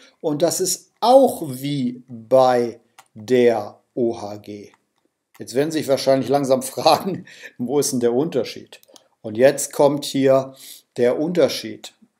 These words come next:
K G ist der entscheidende Unterschied, die Haftung. Und das ist anders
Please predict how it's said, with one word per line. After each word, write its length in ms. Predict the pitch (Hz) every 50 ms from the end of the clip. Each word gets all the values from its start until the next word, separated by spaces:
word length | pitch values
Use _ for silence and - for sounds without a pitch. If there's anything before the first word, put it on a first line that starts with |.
| _ _ - 127 - - -
K 260 | - 123 127 127 123
G 520 | 113 113 131 139 156 180 220 247 247 - - _ _ _ _ _ _ _ _ _ -
ist 180 | - - -
der 100 | 139 131
entscheidende 580 | 123 - - - 143 139 160 180 180 190 202 190
Unterschied, 800 | 170 160 180 175 170 160 160 - - 143 143 147 147 - - _ _ _ _ _ _ _ -
die 320 | 123 120 120 120 123 123 - _ - -
Haftung. 1300 | 147 156 147 - - - - - - - _ - - - 127 123 117 123 131 156 190 233 247 247 - - - - - _ _ _ _ _
Und 240 | - 120 120 120 135
das 240 | 135 143 143 - 165
ist 340 | 160 156 - - - - _ _ _ -
anders 1500 | 156 175 196 202 214 220 220 214 208 190 160 135 - 165 156 156 151 151 147 143 135 123 - - - - - - - -